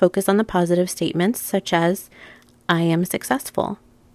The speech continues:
The second mistake is lacking belief. Now, this one is very important.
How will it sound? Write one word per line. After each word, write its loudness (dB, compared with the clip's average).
The 2
second 2
mistake 4
is 0
lacking 2
belief. -4
Now, 4
this -2
one 2
is -2
very 4
important. -2